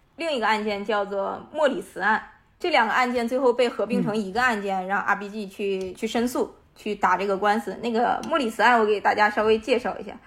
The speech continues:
Speaker 1: 需要经常出差的推销员，这是一位男性，
Speaker 2: 嗯。
Speaker 1: 然后他跟自己的八九十岁的就是母亲一起，一起住，然后每次出，出差呢，这个莫里斯都会雇人照顾自己的母亲，但是呢，他要去，想去申报这些费用，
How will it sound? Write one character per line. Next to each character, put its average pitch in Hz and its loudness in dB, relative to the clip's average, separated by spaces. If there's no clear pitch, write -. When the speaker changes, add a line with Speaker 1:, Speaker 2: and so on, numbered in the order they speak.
Speaker 1:
需 - -4
要 294 6
经 320 -2
常 254 4
出 277 -2
差 277 4
的 254 2
推 262 -6
销 262 2
员， 190 -4
这 240 -8
是 254 -8
一 226 -2
位 220 2
男 190 -2
性， 240 -4
Speaker 2:
嗯。 - -10
Speaker 1:
然 196 2
后 240 4
他 269 4
跟 269 -2
自 285 -4
己 220 -2
的 208 0
八 233 4
九 226 2
十 202 -6
岁 254 -2
的 202 0
就 208 -8
是 220 -6
母 214 -4
亲 196 -8
一 233 -6
起， 185 -10
一 254 -12
起 185 -12
住， 214 -10
然 202 0
后 247 2
每 240 2
次 285 -4
出， 269 -4
出 - -6
差 254 4
呢， 226 2
这 220 -2
个 220 -2
莫 247 0
里 214 0
斯 208 -10
都 220 0
会 226 2
雇 294 0
人 - -2
照 277 4
顾 233 0
自 240 -4
己 208 -4
的 190 -2
母 202 -8
亲， - -14
但 277 0
是 262 -4
呢， 214 4
他 262 2
要 277 6
去， 269 -4
想 208 -2
去 262 -8
申 285 -4
报 285 6
这 269 -6
些 269 0
费 277 0
用， 208 -2